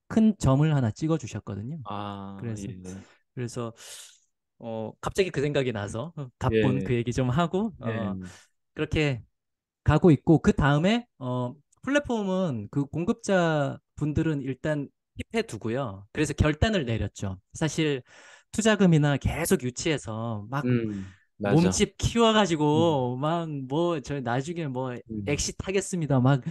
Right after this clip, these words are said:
Speaker 1: 뭐
Speaker 2: 네.
Speaker 1: 이, 이렇게 하려면 뭐 또 못할 건 뭐 있어요. 계속 외치면서
Speaker 2: 맞아요.
Speaker 1: 가는
Speaker 2: 네,
Speaker 1: 거지.
Speaker 2: 맞아요. 음.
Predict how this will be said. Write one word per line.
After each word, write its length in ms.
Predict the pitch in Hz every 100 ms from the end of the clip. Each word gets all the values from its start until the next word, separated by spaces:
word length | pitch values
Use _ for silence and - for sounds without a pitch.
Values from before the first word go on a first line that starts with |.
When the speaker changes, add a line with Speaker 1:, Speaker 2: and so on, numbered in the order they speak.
| 165 139
Speaker 1:
뭐 200 | 117 107
Speaker 2:
네. 40 | 95 90 -
Speaker 1:
이, 160 | 151 165
이렇게 500 | 170 185 220 190 143 - _
하려면 840 | 233 254 247 175 131 139 113 98 - _ _ _ _ _
뭐 260 | 165 190 - _ -
또 100 | 247
못할 320 | 147 - 294
건 160 | 254 147
뭐 140 | 135
있어요. 240 | 196 151 127
계속 320 | 170 175 160
외치면서 460 | 135 127 139 175
Speaker 2:
맞아요. 200 | 208 147
Speaker 1:
가는 120 | 139 -
Speaker 2:
네, 40 |
Speaker 1:
거지. 280 | 127 123 113
Speaker 2:
맞아요. 640 | 104 123 170 147 104 104 - _ _ 104
음. 380 | 104 95 92